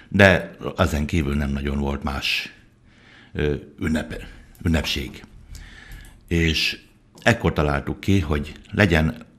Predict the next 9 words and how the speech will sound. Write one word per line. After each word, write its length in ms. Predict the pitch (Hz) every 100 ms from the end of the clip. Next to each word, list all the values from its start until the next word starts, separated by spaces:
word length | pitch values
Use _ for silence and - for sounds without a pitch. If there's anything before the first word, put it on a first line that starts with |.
| _ -
Mezőtúr 680 | 87 78 - 69 69 69
lakosságának 920 | - 80 - - 71 69 69 71 71
egy, 160 | 69 73
egy 200 | 76 71
olyan, 460 | 82 73 71 69 - - - -
olyan 200 | 107 82
rendezvény, 520 | 82 82 71 80 92
ahol 380 | 87 78 80 78 - - - -
tényleg 500 | 107 82 80 73